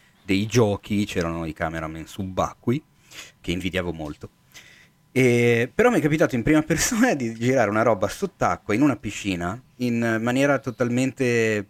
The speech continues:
mm, come si dice, da veramente rock and roll. Eh, perché non, non, non eravamo ul-, ultra attrezzati, era una sorta di finto reality, eravamo in questa mega villa a Reggio Calabria, non mi ricordo neanche,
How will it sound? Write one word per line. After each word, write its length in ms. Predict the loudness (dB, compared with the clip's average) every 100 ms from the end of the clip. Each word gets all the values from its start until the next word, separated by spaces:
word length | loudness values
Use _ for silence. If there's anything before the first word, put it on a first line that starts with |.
| _
mm, 200 | -4 -4 -6
come 180 | -8 -6
si 100 | -6
dice, 300 | -6 -6 -2
da 320 | 0 2 -2 -10 -12
veramente 380 | -6 -6 -2 -2
rock 220 | -2 -4
and 100 | -8
roll. 420 | -4 -2 -2 -6 -10 _ _ _ _ _
Eh, 580 | -8 -2 -2 -2 -2 -4 -4
perché 440 | -6 -4 -4 -4
non, 200 | -2 -4 -4
non, 220 | -8 -8 -10
non 200 | -8 -2
eravamo 480 | -2 0 -2 -4
ul-, 160 | -4 -6 _ -16
ultra 280 | -12 -6 -6
attrezzati, 600 | -6 -12 -4 -4 -2 -4
era 80 |
una 80 | -4
sorta 280 | 0 0 2
di 80 | -4
finto 360 | -2 -2 2 2
reality, 580 | 4 2 -2 -4 0
eravamo 260 | 2 2 0
in 80 | -4
questa 240 | -6 -6
mega 260 | -2 0 0
villa 380 | 0 -2 0 0
a 40 |
Reggio 220 | -2 -4 -4
Calabria, 500 | 0 0 -2 -2 -4
non 100 | -6
mi 60 |
ricordo 300 | -10 -8 -6
neanche, 360 | -8 -10 -12